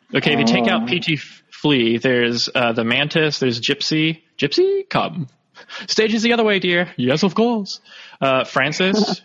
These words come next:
Speaker 2: <laughs>
Speaker 1: you're making the
Speaker 2: Uh,
Speaker 1: maggots cry.
Speaker 2: Slim.
Speaker 1: Slim, and then there's, uh, Tuck and Roll, and then there's
Speaker 2: Heimlich.
Speaker 1: Heimlich, and then,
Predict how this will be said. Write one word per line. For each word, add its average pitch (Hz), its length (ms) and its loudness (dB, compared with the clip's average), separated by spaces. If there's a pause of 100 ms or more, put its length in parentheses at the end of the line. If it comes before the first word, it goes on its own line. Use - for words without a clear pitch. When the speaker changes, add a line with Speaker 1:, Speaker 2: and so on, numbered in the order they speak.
(140)
Speaker 2:
<laughs> - 160 -20
Speaker 1:
you're 92 120 -8
making 127 220 0
the - 80 2
Speaker 2:
Uh, - 20 2
Speaker 1:
maggots 233 260 -2
cry. - 340 -8 (540)
Speaker 2:
Slim. 139 800 0 (460)
Speaker 1:
Slim, 147 680 0
and 143 100 0
then 147 120 0
there's, 135 320 0
uh, 120 140 0
Tuck - 260 -2
and 170 160 0
Roll, 131 440 0 (760)
and 131 80 0
then 117 120 2
there's 120 120 4
Speaker 2:
Heimlich. 131 340 2
Speaker 1:
Heimlich, 113 260 -10 (560)
and 131 400 -2
then, 135 800 -2